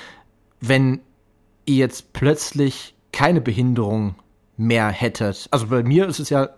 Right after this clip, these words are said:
so, ich hab ja beide Welten, wenn man so sagen möchte, irgendwie erlebt. Ihr habt eure Behinderung seit der Geburt.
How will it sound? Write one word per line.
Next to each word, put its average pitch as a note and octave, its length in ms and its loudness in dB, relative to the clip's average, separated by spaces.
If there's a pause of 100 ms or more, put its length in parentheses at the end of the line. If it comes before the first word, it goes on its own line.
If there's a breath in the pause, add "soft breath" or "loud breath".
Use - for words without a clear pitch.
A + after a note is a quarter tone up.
(220)
so, C#3+ 220 2
ich - 240 -4 (420)
hab - 240 -2
ja B2 280 2 (640 loud breath)
beide C3+ 400 0
Welten, D#3 600 2
wenn C3+ 100 0
man B2+ 140 -2
so C3 100 -2
sagen B2 580 0
möchte, A#2+ 540 -2
irgendwie B2+ 300 -6
erlebt. C3 720 -2
Ihr C3 240 0 (120)
habt - 280 -6
eure A#2 220 0
Behinderung A#2 680 -2 (340)
seit A#2 220 0
der C3 120 0
Geburt. B2 680 0